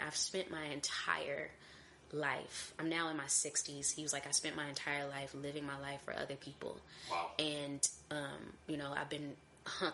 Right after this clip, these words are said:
Speaker 1: I've been, um, on drugs. I've been through, like, the ringer, and now I'm finally about to get out of this city, and I'm going to live in the country somewhere, and I'm gonna do what I want to do. Don't wait until you're my age.
Speaker 2: Right.
Speaker 1: Now, of course, like, and,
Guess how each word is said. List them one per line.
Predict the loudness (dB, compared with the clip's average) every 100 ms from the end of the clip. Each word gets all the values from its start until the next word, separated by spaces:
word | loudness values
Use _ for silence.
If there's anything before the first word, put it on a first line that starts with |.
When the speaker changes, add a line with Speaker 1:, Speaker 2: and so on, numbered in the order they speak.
| 2
Speaker 1:
I've | 2
been, | 2 0 -2 0
um, | 0 0 -6 -4
on | -2
drugs. | 4 4 4 2 2 2 -2 -8 -8 0
I've | 0 2
been | 0 -2 0
through, | 0 0 -4
like, | -8 -6
the | -4
ringer, | 2 2 2 -2 -4 -2
and | 0
now | 2 0 -2
I'm | -6
finally | -2 0 2 0 0
about | -2 -2
to | -2
get | 0 -2 0
out | 0 0
of | -2
this | 0 4
city, | 4 2 -4 -6 -6 -4
and | -2
I'm | -2 -4
going | -4 -4 4
to | 4 4 -4 -6 -8 -8 -8 -2
live | 2 2 2
in |
the | -2
country | -2 0 0 2
somewhere, | 2 2 2 -2 -2
and | -2
I'm | -2
gonna | -4
do | -2 0 0
what | -2
I | -2 -2
want | -4 -6
to | -4
do. | -2 -2 -2
Don't | -2 0
wait | 0
until | 2 0 0
you're | -2
my | 0 0 0
age. | -6 -6 0 2 0 -6 -12
Speaker 2:
Right. | -4 -2 -2 -6 -2
Speaker 1:
Now, | 2 2
of | 0
course, | 0 0
like, | 0 -2 -4 0
and, | 0